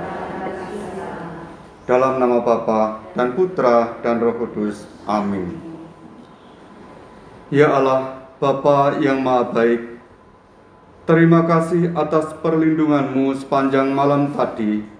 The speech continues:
Terima kasih pula karena Yesus yang Kau utus menjadi sahabat kami. Dia selalu menemani kami. Terima kasih juga atas Roh Kudus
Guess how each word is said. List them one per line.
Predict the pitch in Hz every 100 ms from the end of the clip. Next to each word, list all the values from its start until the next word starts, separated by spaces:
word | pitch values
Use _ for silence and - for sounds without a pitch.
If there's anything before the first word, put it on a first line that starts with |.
| - - - - - - - - - - - -
Terima | - 147 151 151
kasih | 156 170 165
pula | 160 151 156 156 160 -
karena | 151 147 147 147
Yesus | 175 170 131 123 - - -
yang | 135 135
Kau | 139 135
utus | - 160 156 151 - -
menjadi | 156 151 143 143 147
sahabat | 147 127 117 127 -
kami. | - 110 104 101 101 - - - - - - - - - - -
Dia | 147 147 143 139 139
selalu | 160 143 143 147 147 147 -
menemani | 147 143 131 117 110 -
kami. | 107 101 98 95 - - - - - - - - - - - - - - - - - - -
Terima | 151 151 156
kasih | 156 151 165
juga | 160 151 151 147 151
atas | 147 151 151 170
Roh | 147
Kudus | 151 139 123 123 -